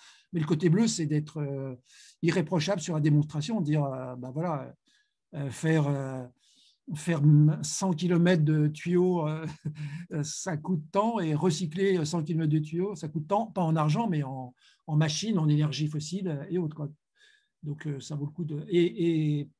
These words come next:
versus le recyclage. Euh, euh, donc ça, c'est important, effectivement, de, c'était la question que j'allais vous poser, de, de,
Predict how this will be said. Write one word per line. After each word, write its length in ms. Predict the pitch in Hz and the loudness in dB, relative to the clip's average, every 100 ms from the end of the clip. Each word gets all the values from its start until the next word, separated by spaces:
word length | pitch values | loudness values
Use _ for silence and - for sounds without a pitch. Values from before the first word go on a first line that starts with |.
| - - | -20 -14
versus 500 | 160 165 - 226 226 | -6 -4 -2 0 0
le 80 | 185 | 0
recyclage. 600 | 156 156 156 151 180 175 | 0 0 -2 -4 -4 -4
Euh, 200 | 151 139 143 - _ _ _ _ _ - | -6 -8 -12 -18 _ _ _ _ _ -16
euh, 80 | 143 139 156 160 185 - - - | -14 -12 -14 -14 -16 -18 -20 -8
donc 160 | 156 160 | -6 -4
ça, 80 | |
c'est 140 | 175 170 | -4 0
important, 440 | 151 - - 180 | 0 -2 -4 -2
effectivement, 580 | 160 156 151 160 170 185 | -2 -4 -6 -4 -2 -2
de, 220 | 160 147 | -2 -4
c'était 160 | 147 160 | -6 -8
la 80 | 143 | -6
question 260 | 151 160 | -6 -4
que 40 | 156 | -4
j'allais 140 | 151 | -2
vous 140 | 139 147 | -4 -4
poser, 280 | 151 143 180 | -4 -2 -2
de, 120 | 143 | -2
de, 180 | 139 | -6